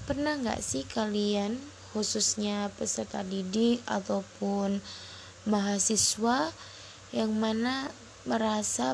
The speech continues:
pada fase ataupun kondisi di mana otak kita menyuruh untuk belajar atau mengejar deadline tugas yang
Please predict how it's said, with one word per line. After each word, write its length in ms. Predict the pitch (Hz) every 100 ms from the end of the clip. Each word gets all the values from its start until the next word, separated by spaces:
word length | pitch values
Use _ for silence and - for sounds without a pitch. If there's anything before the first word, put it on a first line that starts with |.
| 254
pada 800 | 233 220 196 208 208 208 208 196
fase 720 | - 220 208 - 226 220 233 -
ataupun 640 | 220 208 208 - 214 208 - - - - - - -
kondisi 880 | 247 233 247 269 - 208 202 240 262 - - - - - - -
di 80 | 214
mana 480 | 208 214 214 247 -
otak 320 | 240 - -
kita 240 | 208 233 262
menyuruh 800 | 247 226 226 220 220 233 254 -
untuk 240 | 226 214 - 214
belajar 640 | 208 202 196 185 233 262 294 -
atau 400 | - 202 - 233
mengejar 560 | 233 226 220 202 220 214
deadline 560 | 196 196 - 220 226 247 - - - -
tugas 560 | 208 214 226 - -
yang 240 | 214 214